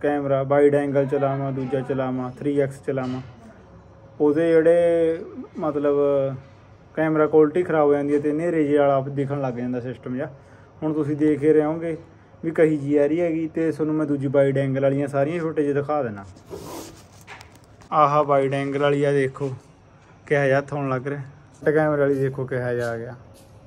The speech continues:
ਤੇ ਵਨ ਐਕਸ ਹੈ, ਦੇਖੋ ਇਹ 'ਤੇ ਕਿੰਨੀ ਕੁਆਲਿਟੀ ਆ ਰਹੀ ਹੈ। ਤਾਂ ਕਰਕੇ ਵਨ ਐਕਸ ਵਰਤਿਆ ਕਰੋ ਸਾਰੇ ਜਣੇ,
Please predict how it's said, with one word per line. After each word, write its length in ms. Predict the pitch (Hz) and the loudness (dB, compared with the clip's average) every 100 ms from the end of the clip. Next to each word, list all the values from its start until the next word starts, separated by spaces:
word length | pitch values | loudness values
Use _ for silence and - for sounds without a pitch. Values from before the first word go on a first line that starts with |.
| - - - - - - - - - | -20 -20 -20 -20 -20 -20 -20 -16 -2
ਤੇ 120 | 180 | 2
ਵਨ 280 | 165 156 143 | 4 2 0
ਐਕਸ 260 | 131 - | -4 -6
ਹੈ, 60 | 127 | -6
ਦੇਖੋ 380 | 135 135 139 147 | -4 -6 -4 -6
ਇਹ 60 | |
'ਤੇ 100 | 147 | -4
ਕਿੰਨੀ 240 | 160 156 139 | -2 -2 -2
ਕੁਆਲਿਟੀ 360 | 139 131 143 | 0 0 -2
ਆ 80 | 139 | -2
ਰਹੀ 140 | 135 135 | -2 -4
ਹੈ। 80 | - - - - - - - - - - - - - - - - | -8 -18 -20 -20 -20 -20 -20 -20 -20 -20 -20 -20 -20 -20 -20 -8
ਤਾਂ 200 | 143 135 | -4 -2
ਕਰਕੇ 280 | 139 139 147 | 0 0 0
ਵਨ 280 | 135 135 135 | 0 0 -2
ਐਕਸ 220 | 131 - | -4 -4
ਵਰਤਿਆ 360 | 127 113 127 123 | -4 -4 -6 -6
ਕਰੋ 160 | 131 | -6
ਸਾਰੇ 320 | 123 131 139 | -6 -6 -4
ਜਣੇ, 220 | 147 143 | -6 -8